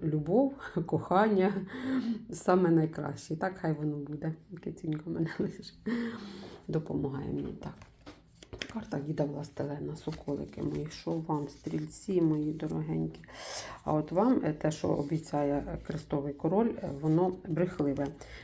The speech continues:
Не вірте, якесь, м, вам скаже ізвістя, щось вам таке скаже, що треба щось зробити. Е, зовсім, взагалі, відкидайте його в сторону, бо воно, ні-ні-ні, воно вам не по дорозі, відкидайте, бо це брехня сплошна.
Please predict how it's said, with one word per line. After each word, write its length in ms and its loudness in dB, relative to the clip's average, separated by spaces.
Не 160 8
вірте, 400 4
якесь, 420 0
м, 100 0
вам 220 2
скаже 520 0
ізвістя, 800 -2
щось 240 -6
вам 160 4
таке 220 -2
скаже, 340 -2
що 120 -6
треба 320 4
щось 420 -4
зробити. 420 0
Е, 80 4
зовсім, 420 4
взагалі, 260 0
відкидайте 580 0
його 240 -2
в 40 -16
сторону, 440 6
бо 160 4
воно, 460 6
ні-ні-ні, 600 6
воно 300 6
вам 280 6
не 60 6
по 160 0
дорозі, 500 4
відкидайте, 580 -4
бо 80 -2
це 160 -2
брехня 440 0
сплошна. 420 -8